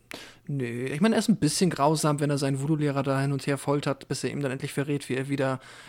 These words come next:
Mensch werden kann. Aber auch das ist jetzt alles, ja,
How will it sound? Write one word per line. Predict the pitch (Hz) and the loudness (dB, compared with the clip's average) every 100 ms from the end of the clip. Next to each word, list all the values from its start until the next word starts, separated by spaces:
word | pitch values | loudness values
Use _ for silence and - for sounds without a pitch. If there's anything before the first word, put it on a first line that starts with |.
| - | -4
Mensch | 131 170 - | 0 0 2
werden | 143 143 | 0 0
kann. | 139 139 135 135 | -2 -2 -2 -4
Aber | - 131 123 | -4 -6 -6
auch | 131 | -8
das | 123 - | -10 -8
ist | 135 | -8
jetzt | 131 - | -8 -8
alles, | 127 131 127 - - - - - - - - - - - | -8 -8 -8 -10 -16 -20 -20 -20 -18 -18 -20 -20 -20 -16
ja, | 110 110 | -12 -12